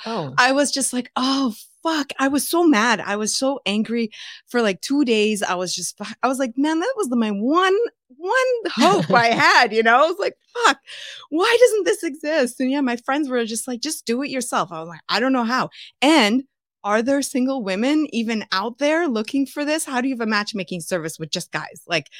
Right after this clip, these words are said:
Speaker 2: how?" And
Speaker 1: Hmm.
Speaker 2: so I just was like, "Fuck it, I'm gonna do it." I sat down, f-, worked on it for five days, and then, and then it was, like,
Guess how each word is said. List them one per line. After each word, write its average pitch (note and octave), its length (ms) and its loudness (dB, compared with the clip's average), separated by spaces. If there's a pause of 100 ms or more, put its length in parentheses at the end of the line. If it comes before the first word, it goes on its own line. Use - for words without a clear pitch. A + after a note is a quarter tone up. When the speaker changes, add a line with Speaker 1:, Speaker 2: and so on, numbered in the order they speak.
(140)
Speaker 2:
how?" G#3+ 260 0 (400)
And G#3+ 120 6
Speaker 1:
Hmm. F#3+ 60 2
Speaker 2:
so A3 280 4 (440)
I A#3+ 300 4
just B3 200 -2
was A3 120 -2
like, G#3 120 -4
"Fuck C4 300 -2
it, C4+ 120 -2
I'm G#3+ 100 -2
gonna F3+ 180 -4
do C4+ 240 -2
it." B3+ 80 0
I G#3+ 80 0
sat F#3+ 300 -2
down, G#3+ 400 2
f-, - 240 -14 (160)
worked C4 220 -2
on A#3 120 0
it G#3+ 80 -6
for F3+ 80 -6
five G3+ 320 2
days, F3+ 260 -2
and F3 100 -8
then, D#3 220 -8 (100)
and F3 160 -6
then D#3+ 120 -4
it C#3+ 80 -8 (140)
was, D#3 140 -20
like, D3 140 -16